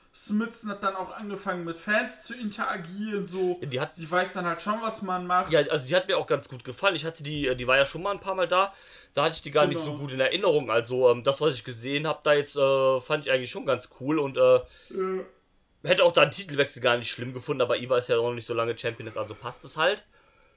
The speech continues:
Speaker 1: Genau.
Speaker 2: Und dann, sie, sie ist ja, äh, auch irgendwie dann genau das Gegenteil von ihr. Sie ist so ein bisschen so wie so eine klassische, so ein klassischer W W E Divas Champion aus den Jahren zweitausendacht bis zweitausendelf oder so.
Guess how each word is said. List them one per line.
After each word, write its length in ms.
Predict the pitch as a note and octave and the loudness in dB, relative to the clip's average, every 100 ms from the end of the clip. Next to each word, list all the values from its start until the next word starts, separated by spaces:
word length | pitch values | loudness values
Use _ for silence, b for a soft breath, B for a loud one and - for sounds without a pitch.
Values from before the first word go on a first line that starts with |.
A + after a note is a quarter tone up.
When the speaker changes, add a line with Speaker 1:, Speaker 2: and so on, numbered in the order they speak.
| b b _ _ - | b b _ _ -10
Speaker 1:
Genau. 680 | E3+ D#3+ D#3 D#3 D#3+ D#3+ _ _ B2 | -8 -8 -10 -10 -12 -14 _ _ -4
Speaker 2:
Und 100 | A#2+ | -2
dann, 140 | A2+ | -2
sie, 220 | - A2+ B2+ _ | -6 -16 -18 _
sie 320 | C3 B2+ G3 | -8 -6 -4
ist 200 | A3 - | -2 4
ja, 160 | D3+ D3 | 6 8
äh, 120 | D#3 E3 | 8 8
auch 220 | C3+ D3 | 6 -2
irgendwie 260 | E3+ C#3 | -2 2
dann 160 | D3 D3 | 4 4
genau 200 | C#3 C#3+ | 4 6
das 220 | C3 - | 4 2
Gegenteil 400 | C#3 E3 F#3 E3 | 0 0 2 0
von 160 | E3 D3 | 2 2
ihr. 180 | C#3 C3 | 2 0
Sie 140 | C#3+ | -2
ist 80 | D#3 | 0
so 80 | E3 | 0
ein 80 | |
bisschen 220 | D3 C#3+ C#3 | 0 -4 -4
so 100 | C3+ | -4
wie 80 | |
so 120 | C#3+ C#3+ | 0 0
eine 120 | C#3 | 0
klassische, 600 | D3 D3+ - - C#3 B2 b b b b b b _ _ _ _ | 2 0 0 2 2 2 b b b b b b _ _ _ _
so 200 | D#3 E3 | -2 0
ein 40 | D#3+ | 4
klassischer 560 | E3+ E3+ - D#3 C3+ | 6 6 6 4 4
W 140 | D#3+ D#3 | 0 -2
W 60 | |
E 100 | D#3+ | -2
Divas 460 | C3 C#3 F3+ E3+ - | -2 -4 6 6 8
Champion 320 | E3 D#3 C#3+ | 2 2 2
aus 140 | C#3+ - | -2 -2
den 120 | C#3 | 4
Jahren 440 | C#3+ C#3+ C#3+ C3 | 6 6 4 -2
zweitausendacht 680 | - D3 D3 C#3+ D3 C#3+ - | 0 4 4 2 0 -2 -2
bis 160 | C#3+ | -6
zweitausendelf 640 | - C#3+ C3+ C3 C#3 D#3+ C3+ | 2 2 2 0 2 2 4
oder 220 | B2+ A#2+ | 6 6
so. 340 | A#2+ C#3+ - | 6 -2 -2